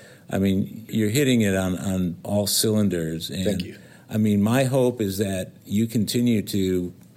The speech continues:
Speaker 1: stay as active as you are and make as much progress as you do. 'Cause, I mean, there will always be as much stuff in front of you as there is right now.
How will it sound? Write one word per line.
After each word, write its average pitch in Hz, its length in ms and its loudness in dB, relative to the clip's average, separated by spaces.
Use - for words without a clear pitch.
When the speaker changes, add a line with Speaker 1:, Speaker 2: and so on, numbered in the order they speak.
Speaker 1:
stay 120 380 2
as 101 160 2
active 117 460 2
as 110 240 2
you 104 140 2
are 113 360 4
and 101 320 -2
make 104 220 0
as 92 120 -2
much 101 320 0
progress 104 600 0
as 98 260 0
you 98 140 0
do. 98 200 0
'Cause, 120 300 -2
I 143 80 0
mean, 131 400 2
there 143 140 4
will 139 140 4
always 147 340 4
be 135 160 2
as 113 120 0
much 120 220 2
stuff 113 260 0
in 107 120 -2
front 110 240 2
of 104 100 2
you 101 180 2
as 95 140 -2
there 98 160 2
is 98 180 0
right 92 240 -4
now. 87 460 -2